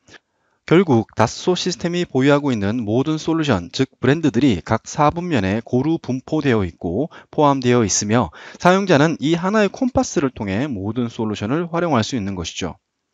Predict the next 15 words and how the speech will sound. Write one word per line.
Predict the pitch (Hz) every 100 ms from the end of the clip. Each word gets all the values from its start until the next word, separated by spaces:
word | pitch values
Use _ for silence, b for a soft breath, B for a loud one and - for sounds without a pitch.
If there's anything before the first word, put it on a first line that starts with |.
| B B B
특히 | - - - 127 -
시뮬리아는 | - 196 185 165 151 180 180
다소 | - 104 196
시스템이 | 185 185 - 175 170
제공하는 | 135 123 117 95 110
시뮬레이션 | 135 - 175 170 160 151 165 160
브랜드로서 | - 117 147 98 - 123 101 B B B
다양한 | - 104 120 120 143 196
물리 | 113 107 143
시뮬레이션을 | 175 - 175 175 165 156 143 170 175
수행할 | 170 160 135
수 | -
있는 | 101 92 113 139
솔루션들을 | - 143 135 110 110 143 160
제공합니다. | 131 98 73 69 62 -